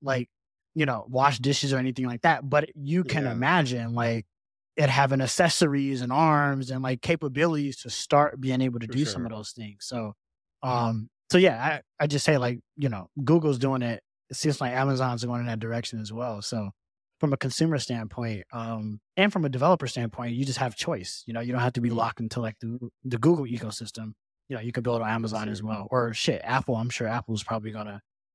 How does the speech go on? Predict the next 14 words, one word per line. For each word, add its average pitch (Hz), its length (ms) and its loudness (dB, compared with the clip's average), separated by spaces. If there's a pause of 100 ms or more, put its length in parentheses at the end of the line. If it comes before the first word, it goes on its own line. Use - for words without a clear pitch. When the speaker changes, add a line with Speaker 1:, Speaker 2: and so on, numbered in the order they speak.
(120)
Speaker 1:
jump 120 240 -2
into 113 200 -6
that 104 160 -4
space 107 280 -4
as 104 80 -10
well. 107 320 -10 (840)
Speaker 3:
I 269 80 4
feel 539 220 4
like 285 160 6
I 247 100 8
would 277 120 2
almost 240 340 4
prefer 180 420 0
that. 95 240 -6